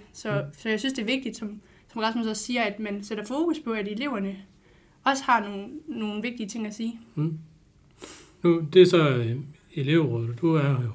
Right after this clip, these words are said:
Speaker 2: både i elevrådet, men så også i Ungebyrådet. Og jeg tror faktisk slet ikke, vi har fået sagt noget om, hvad Ungebyrådet er for noget. Det kan jo godt være, der sidder en lytter eller to derude og stifter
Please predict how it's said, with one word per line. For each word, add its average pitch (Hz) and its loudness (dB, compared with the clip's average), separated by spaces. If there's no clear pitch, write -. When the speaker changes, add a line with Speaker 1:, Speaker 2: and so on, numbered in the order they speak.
Speaker 2:
både 180 12
i 156 10
elevrådet, 139 4
men 120 -2
så 139 -4
også 135 -2
i - -2
Ungebyrådet. 135 -2
Og 143 -4
jeg 151 -2
tror 170 2
faktisk 160 2
slet 185 4
ikke, 180 4
vi 147 2
har 123 0
fået 120 -2
sagt 165 -4
noget 135 2
om, 135 0
hvad 131 0
Ungebyrådet 123 0
er 196 2
for 185 -2
noget. 117 0
Det 165 0
kan 165 2
jo 143 2
godt 147 0
være, 151 2
der 135 0
sidder 147 0
en 127 0
lytter 143 0
eller 120 0
to 151 4
derude 139 2
og 117 -2
stifter 120 -2